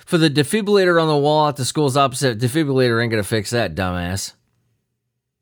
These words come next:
So you have somebody that is, I, I just, I don't know. I see a death that could have been prevented <laughs> in more ways than one. But someone is doing a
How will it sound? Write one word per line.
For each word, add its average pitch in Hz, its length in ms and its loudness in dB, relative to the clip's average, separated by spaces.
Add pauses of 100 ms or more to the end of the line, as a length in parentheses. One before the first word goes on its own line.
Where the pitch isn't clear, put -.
(760)
So 196 160 2
you 196 120 2
have 208 180 0
somebody 170 480 2
that 120 260 2
is, 113 500 0 (640)
I, - 920 -10
I 185 140 0
just, 302 180 -2
I 190 100 2
don't 180 100 2
know. 139 60 2
I 127 120 2
see 190 200 0
a 160 60 4
death - 800 -2
that 139 160 0
could 196 160 2
have 220 80 2
been 123 260 2
prevented 120 640 0 (120)
<laughs> 123 100 -4
in 151 200 2
more 143 260 2
ways 117 320 0
than 101 180 -2
one. 98 280 -4 (480)
But 143 380 2
someone 175 500 0
is 110 380 0
doing 123 280 2
a 101 240 -2